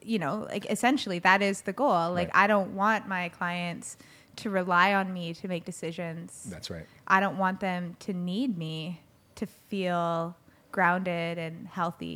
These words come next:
Speaker 1: You know, I want them to
Speaker 2: Totally.
Speaker 1: be self-sufficient. And same with you. It's always about having a self-sufficient art practice.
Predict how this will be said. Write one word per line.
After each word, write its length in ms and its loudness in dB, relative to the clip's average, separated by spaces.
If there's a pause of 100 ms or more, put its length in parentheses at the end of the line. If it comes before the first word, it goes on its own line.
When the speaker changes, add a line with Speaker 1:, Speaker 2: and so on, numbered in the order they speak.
Speaker 1:
You 40 -4
know, 100 -2
I 120 2
want 260 2
them 160 -4
to 80 -8
Speaker 2:
Totally. 180 0
Speaker 1:
be 40 -4
self-sufficient. 760 -4
And 120 -8 (300)
same 240 0
with 160 -2
you. 100 2
It's 160 -2
always 220 2
about 200 -2
having 280 -2
a 20 -4
self-sufficient 720 -6
art 160 -6
practice. 600 -8